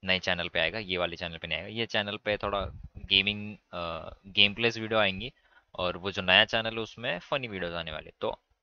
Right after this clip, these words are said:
subscribe करो उधर जाके, link है डिस्क्रिप्शन में। तो छोटा सा update देने आया था मैं कि बहुत जल्दी होने वाला है, बस मैं फ्री हो जाऊँ और strike भी हट जाए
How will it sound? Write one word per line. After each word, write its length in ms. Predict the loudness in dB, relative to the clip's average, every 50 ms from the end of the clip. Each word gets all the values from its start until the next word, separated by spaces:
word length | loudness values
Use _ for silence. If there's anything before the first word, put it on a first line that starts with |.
| _ _ _ _ _ -6
subscribe 440 | -2 -2 -2 0 0 0 0 0 0
करो 180 | -2 -4 -4 -2
उधर 180 | -2 -4 -2
जाके, 280 | -2 -2 -4 -4 -8 -8
link 340 | -6 -6 -6 -6 -6 -8 -2
है 180 | 0 2 2
डिस्क्रिप्शन 560 | 2 0 -6 -8 -8 -10 -10 -8 -8 -10 -10
में। 120 | -10 -12 -18 -18 -20 -20 -16 -12 -10 -10 -10 _ -16 _ _ -8
तो 120 | -6 -6
छोटा 260 | -2 0 0 2 2 4
सा 240 | 4 4 4 4
update 420 | 2 0 -2 -2 2 4 4 4 4
देने 200 | 2 2 4 4
आया 140 | 4 4 4
था 120 | 2 0
मैं 140 | -2 -4 -6 -10 _ _ _ _ -14 -10
कि 380 | -8 -6 -6 -6 -8 -8 -4 0
बहुत 180 | 2 2 2 2
जल्दी 220 | 0 -2 0 0
होने 220 | -2 0 0 0
वाला 200 | 0 0 -2 -4
है, 60 | -6 -6 -4
बस 200 | -4 -4 -4 -4
मैं 100 | -4 -4
फ्री 240 | -4 -2 0 2 2
हो 140 | 4 2
जाऊँ 240 | 2 2 0 -2 -4 _ _ _ _ _ _ _ _ _ _ _ _ _ _ -8
और 140 | -6 -6 -6
strike 360 | -4 -2 2 2 2 2 4
भी 60 | 4 4
हट 140 | 4 4
जाए 260 | 4 0 0 -2 -4